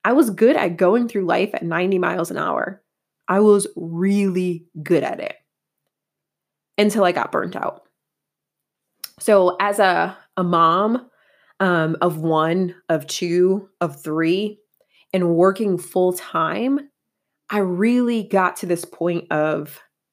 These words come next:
just being totally burnt out. And the interesting thing about it is that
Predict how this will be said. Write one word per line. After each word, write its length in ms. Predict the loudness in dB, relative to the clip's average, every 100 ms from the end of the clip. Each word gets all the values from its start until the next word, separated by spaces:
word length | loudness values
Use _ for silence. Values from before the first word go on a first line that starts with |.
| _ -4
just 300 | -4 -4 -4
being 380 | 0 0 0 -6 -18 -16 -2
totally 640 | 0 0 0 -2 -4 -8 _ _ -12
burnt 360 | -2 0 0 0
out. 300 | -2 -2 -10 _ _ _ _ _ _ _ _ 0
And 420 | 2 2 0 -4 -8 _ 0
the 280 | 0 2
interesting 440 | 0 2 2 2 0
thing 180 | -2 -2
about 440 | 0 0 2 4
it 280 | 2 0 0
is 160 | -2
that 340 | -2 -2 -4